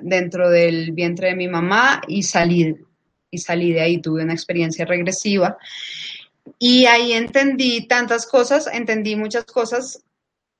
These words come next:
que, digamos, de necesidades afectivas que yo tenía que no entendía por qué pasaban, que no entendía,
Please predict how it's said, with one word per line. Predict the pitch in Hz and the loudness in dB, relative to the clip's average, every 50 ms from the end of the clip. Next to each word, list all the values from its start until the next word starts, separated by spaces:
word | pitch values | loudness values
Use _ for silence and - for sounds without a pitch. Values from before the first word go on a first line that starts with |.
| _ _ - - | _ _ -2 2
que, | 254 233 220 208 196 190 - 135 - _ _ | 4 4 6 4 2 0 -2 -6 -10 _ _
digamos, | - 185 185 214 220 214 202 196 202 | -14 -8 -4 -2 0 0 0 0 0
de | 214 233 | 0 0
necesidades | 233 247 233 214 - 220 208 - 226 202 180 180 180 180 | 0 0 -4 -6 -8 -12 -6 -2 2 2 2 2 0 -2
afectivas | 240 220 - 233 - - _ - 247 247 240 226 220 226 226 | -4 -4 -4 -6 -6 -8 _ -4 0 4 6 6 6 4 2
que | - 254 | -2 -2
yo | 214 220 214 - | -2 -2 -4 -2
tenía | 196 202 214 233 226 226 247 277 | -2 -2 -2 0 0 -2 -2 -4
que | 277 - 262 | -4 -4 -2
no | 240 214 | -2 0
entendía | 196 190 175 - 214 240 240 254 254 247 254 | -2 -2 -2 -4 -6 -4 0 0 0 0 -2
por | 285 285 | -4 -8
qué | 285 - 202 | -8 -8 -10
pasaban, | - 196 208 - - 285 - - 165 170 185 - _ _ _ _ _ _ - | -8 -8 -4 -2 0 0 2 0 -2 -4 -8 -12 _ _ _ _ _ _ -4
que | 202 | -2
no | 202 202 | 0 0
entendía, | 202 202 202 202 214 214 220 214 214 214 208 214 208 214 214 214 214 | 0 -2 0 0 0 2 2 2 2 4 4 4 2 2 2 0 -2